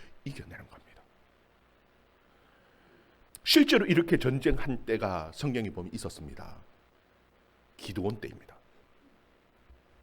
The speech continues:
기드온은 하나님의 지시를 따라서 전쟁을 위해서 나팔을 불었습니다.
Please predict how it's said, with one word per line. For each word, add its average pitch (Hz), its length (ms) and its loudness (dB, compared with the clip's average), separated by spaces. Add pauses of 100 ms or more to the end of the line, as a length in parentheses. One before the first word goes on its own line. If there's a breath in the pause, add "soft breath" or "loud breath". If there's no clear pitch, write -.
(1600)
기드온은 175 460 12
하나님의 139 460 6
지시를 - 400 -2
따라서 95 520 0 (1000)
전쟁을 143 380 6
위해서 104 200 0
나팔을 101 380 -4
불었습니다. - 540 -14